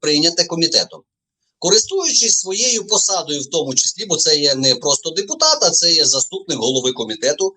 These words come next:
і яка завжди себе позиціонувала, що саме вона відповідальна за реформу розвідки, і так само ми пам'ятаємо, вона в нас була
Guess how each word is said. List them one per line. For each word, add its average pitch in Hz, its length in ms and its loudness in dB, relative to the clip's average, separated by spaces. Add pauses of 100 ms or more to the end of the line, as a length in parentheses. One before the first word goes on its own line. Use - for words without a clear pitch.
(320)
і 175 240 4
яка 220 540 2 (320)
завжди 190 320 2
себе 196 280 0
позиціонувала, 185 800 0
що - 140 2
саме 214 300 -4
вона 202 280 0
відповідальна 156 600 0
за - 160 2
реформу 135 460 0
розвідки, 226 460 2
і 196 120 2
так 170 120 0
само 175 280 2
ми 160 100 -4
пам'ятаємо, 156 480 -2
вона 147 200 2
в 143 40 -2
нас 135 160 2
була 131 320 0